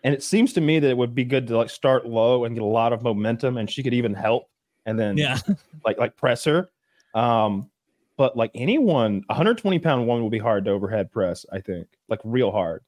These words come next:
Speaker 2: Dude, a hundred
Speaker 1: I don't
Speaker 2: pound
Speaker 1: think
Speaker 2: woman would. Like, it's, it's so easy to forget and be like, "A hundred pounds, whatever." Like, yeah, that's a
Speaker 1: A
Speaker 2: barbell.
Speaker 1: person is
Speaker 2: It's a
Speaker 1: different.
Speaker 2: person who's moving.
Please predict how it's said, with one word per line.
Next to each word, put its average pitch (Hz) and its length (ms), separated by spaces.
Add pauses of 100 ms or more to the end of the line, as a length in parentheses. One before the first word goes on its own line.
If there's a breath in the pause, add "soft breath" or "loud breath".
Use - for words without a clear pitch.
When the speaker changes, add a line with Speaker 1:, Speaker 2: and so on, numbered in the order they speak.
(120)
Speaker 2:
Dude, 214 100
a 151 80
hundred 220 300
Speaker 1:
I 135 60
don't 135 60
Speaker 2:
pound 123 60
Speaker 1:
think 135 140
Speaker 2:
woman 123 260
would. 117 220
Like, 127 160
it's, 156 180
it's 170 200
so 233 180
easy 202 300
to 170 100
forget 156 580
and 127 160
be 135 140
like, 127 320 (160)
"A 180 60
hundred 202 280
pounds, 165 500
whatever." 139 520
Like, 127 180
yeah, 156 180 (320)
that's 127 240
a 190 40
Speaker 1:
A - 20
Speaker 2:
barbell. 151 520
Speaker 1:
person 139 200
is 123 140
Speaker 2:
It's 117 240
a 175 40
Speaker 1:
different. 156 160
Speaker 2:
person 170 520
who's 147 260
moving. 175 800